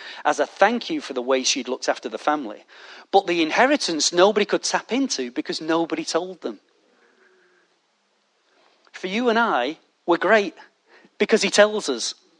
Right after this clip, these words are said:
He says, "All of this stuff, you can have it as a pipe dream if you want. You can always say, 'It's always for the special ones over there.' Or you can turn around and say, 'That whole thing about being an agent of change, that means me.' The whole thing about being somebody who can encounter God,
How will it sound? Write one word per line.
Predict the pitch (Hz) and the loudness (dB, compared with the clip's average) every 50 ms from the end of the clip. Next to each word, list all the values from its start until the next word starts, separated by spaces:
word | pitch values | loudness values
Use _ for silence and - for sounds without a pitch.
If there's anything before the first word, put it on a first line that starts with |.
| _ _ _ - - - - _ _ | _ _ _ -20 -20 -20 -20 _ _
He | - 196 | -8 0
says, | - 190 165 - | 2 4 6 8
"All | 196 240 285 294 294 | 8 8 10 8 6
of | 285 208 | 4 4
this | 214 277 226 | 4 2 4
stuff, | - - - - - 240 170 131 175 202 - - - - - - - _ | 4 2 2 4 4 4 4 4 2 0 0 -8 -14 -20 -20 -20 -6 _
you | 214 240 | 0 2
can | - - 233 190 | 2 2 2 4
have | - 233 247 | 4 6 6
it | 254 - | 6 4
as | - - 202 | 6 4 4
a | |
pipe | - - - 185 180 175 - | 2 4 2 2 2 2 0
dream | - 143 143 135 127 | -2 -2 -2 0 -2
if | 127 113 - | -4 -6 -8
you | 120 | -10
want. | 107 98 110 135 185 220 - - - - - - | -8 -4 -4 -4 -4 -4 -8 -14 -18 -18 -14 -6
You | 190 196 | -4 -2
can | - 208 196 | 0 4 8
always | 208 233 240 233 233 208 | 8 8 8 8 4 2
say, | - - 196 180 165 - | 4 6 6 6 6 6
'It's | - 190 190 - 196 | 2 2 2 4 6
always | 175 185 190 185 180 180 175 - - | 8 10 10 10 10 8 6 6 6
for | - 175 165 | 6 6 6
the | 170 165 | 6 2
special | - - - - - 185 - - - 165 143 | 0 0 -2 4 4 4 4 4 2 2 0
ones | 135 123 117 113 120 120 127 | 0 -2 -4 -4 -4 -2 0
over | 139 139 120 127 | 0 0 0 -2
there.' | 120 110 98 92 - 151 - - - - - - - | -4 -4 -6 -6 -10 -12 -14 -14 -18 -18 -18 -18 4
Or | - 185 185 | 6 6 8
you | 175 185 196 | 8 6 0
can | - 185 165 | -2 0 0
turn | 151 - 196 190 185 185 | 4 6 6 6 8 8
around | 180 170 160 | 6 6 6
and | 156 143 | 4 2
say, | - - 143 131 | 2 4 4 4
'That | 131 170 165 | 6 4 4
whole | 147 175 180 170 | 6 6 4 6
thing | - - 202 190 | 4 4 4 4
about | 151 127 131 131 127 - | 6 6 6 6 6 4
being | 139 131 127 127 | 0 0 0 0
an | 127 131 | 2 2
agent | 135 127 123 131 127 120 | 2 2 0 -2 -4 -6
of | 113 - | -8 -4
change, | - 165 143 104 95 104 - - - _ _ | -2 -2 -2 -2 -6 -8 -10 -12 -12 _ _
that | - 156 143 | -4 -4 -4
means | 143 127 120 113 107 | -4 -8 -8 -8 -8
me.' | 123 135 117 98 - _ _ _ _ - - - - - | -8 -8 -8 -8 -12 _ _ _ _ -20 -20 -20 -8 2
The | - 143 | 2 6
whole | 151 180 175 156 | 8 8 6 8
thing | - 185 185 190 170 | 6 4 4 6 6
about | 151 143 135 - | 6 6 6 6
being | 143 143 143 139 135 | 4 0 0 0 0
somebody | - - - - 170 175 170 151 139 135 | 0 2 2 2 2 2 2 0 0 0
who | 131 127 | -2 -4
can | - 135 123 | -4 -6 -6
encounter | 120 - - 156 147 139 - - | -6 -2 0 0 0 0 -2 -4
God, | 127 117 147 127 107 107 | 0 2 2 4 4 2